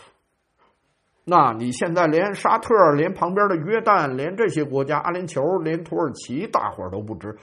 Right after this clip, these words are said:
连伊朗现在甚至都认为这次的二十条还可以，那你就，别人就没话说了。所以说这次呢，我认为重要的一点，不会再吃亏上当的，主要想通了的是以色列，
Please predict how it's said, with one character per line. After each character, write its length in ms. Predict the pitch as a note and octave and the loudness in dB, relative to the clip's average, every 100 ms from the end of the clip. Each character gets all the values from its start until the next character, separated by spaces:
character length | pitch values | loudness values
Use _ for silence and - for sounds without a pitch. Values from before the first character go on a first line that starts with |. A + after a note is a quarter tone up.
| - - - | -20 -20 -4
连 340 | E3+ A3+ A#3+ | 2 4 2
伊 100 | D4+ F#4+ A#4 A#4 | -2 -6 6 8
朗 280 | F#4 G2+ G2 | 8 4 -2
现 180 | A2 C#3+ | 0 0
在 100 | C3 | 2
甚 200 | - C3 | -2 -4
至 100 | G2+ | -4
都 120 | G2 | -4
认 180 | A#2 G2+ | -4 -6
为 200 | F2+ G2+ | -8 -10
这 180 | G2 A2+ | -6 -8
次 220 | - A2 | -8 -12
的 200 | F#2+ E2+ - _ | -10 -12 -16 _
二 160 | - B2 | -6 -6
十 140 | G#2 | -6
条 200 | F#2 F2+ G2+ | -12 -12 -12
还 160 | G2 | -12
可 260 | F2 - D2+ | -14 -14 -14
以， 180 | E2+ - _ _ _ _ _ | -14 -18 _ _ _ _ _
那 180 | C#3+ G#2+ | -14 -14
你 40 | D2 | -16
就， 80 | - | -20
别 200 | - F2 | -14 -10
人 140 | E3 | -10
就 80 | B2+ - | -10 -14
没 100 | D#2+ | -14
话 260 | - - - | -10 -10 -12
说 180 | - - | -18 -18
了。 140 | - - _ | -18 -20 _
所 160 | - D3 | -8 -4
以 40 | |
说 140 | B2+ C3+ | -2 -2
这 220 | D#3+ G#2+ | -2 -6
次 240 | E2 A2+ | -8 -12
呢， 200 | F2 D2 C#2 | -12 -14 -12
我 100 | F#2+ | -12
认 120 | A2+ | -8
为 100 | B2 | -6
重 300 | C3+ C4+ F3 | -4 -4 -2
要 160 | B2+ A2 | 0 0
的 100 | A#2 | -4
一 140 | G#2+ | -6
点， 180 | F#2 E2+ | -10 -10
不 140 | F2+ D#3+ | -6 -2
会 160 | F#3 | -2
再 160 | C#3+ A#2+ | -2 -4
吃 180 | - E3 | -6 -2
亏 200 | E3+ E3+ | 0 0
上 240 | D3+ C3+ | 0 0
当 260 | D#3+ C3 F2 | 2 2 -4
的， 160 | C#2+ _ _ _ _ _ | -14 _ _ _ _ _
主 220 | - C3 | -6 2
要 200 | G3 G#3+ | 8 8
想 320 | - C#3 F2+ | 6 -2 -6
通 240 | F#2+ F#3 E3 | -4 -2 0
了 80 | C3+ | 0
的 140 | A#2 | -2
是 140 | - | -4
以 160 | F#2+ C2 | -8 -8
色 160 | - C3+ | -8 -6
列， 180 | - | -8